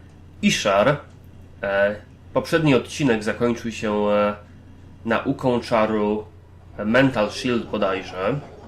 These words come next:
Tak więc chyba najwyższy czas na mały odpoczynek tutaj w, e, tawernie,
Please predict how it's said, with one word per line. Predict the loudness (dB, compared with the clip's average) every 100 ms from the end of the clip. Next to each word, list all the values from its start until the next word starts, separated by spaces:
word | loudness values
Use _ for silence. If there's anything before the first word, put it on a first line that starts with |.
| -18 -18 -18 -16 -14 -6
Tak | -4 -2
więc | -4 -4
chyba | -2 0
najwyższy | -2 -4 -6 -6
czas | -4 -4 -4
na | -4
mały | -2 -2 -2 -6 -10 -20 -20 -20 -6
odpoczynek | -4 0 0 0 2 0 0 -4
tutaj | -6 -2 -2 -4 0
w, |
e, | 2 0 -2 -18 -20 -20 -20 -20 -20 -16 -8 -6 -6 -10 -20 -4
tawernie, | 0 4 4 4 0 -2 -2 -2